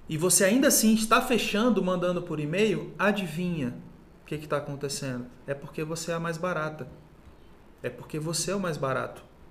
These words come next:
Não adianta. Até quem está fazendo o processo de venda do jeito certo, presencial ou através de uma reunião online hoje em dia, né?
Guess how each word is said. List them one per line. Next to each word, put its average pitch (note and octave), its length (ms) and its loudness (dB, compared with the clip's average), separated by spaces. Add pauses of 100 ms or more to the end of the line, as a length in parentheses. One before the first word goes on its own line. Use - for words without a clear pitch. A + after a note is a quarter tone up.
(1160)
Não E3 160 0
adianta. G#3 680 2
Até A#3+ 800 4
quem G#3 480 4 (2250)
está G#3+ 300 0
fazendo G#3+ 340 4
o G#3+ 40 2
processo F#3+ 460 0
de E3+ 120 -4
venda C#3 460 0 (640)
do C#3 140 -6
jeito D#3+ 300 -2
certo, C#3 500 0
presencial C#3 1040 -2
ou C#3+ 240 -2
através C#3+ 380 -2
de D3 60 -8
uma C#3+ 80 -4
reunião D3+ 340 0
online C#3 460 -2
hoje C3 160 -4
em C#3 60 -4
dia, C3+ 360 -4 (560)
né? D#3 260 -4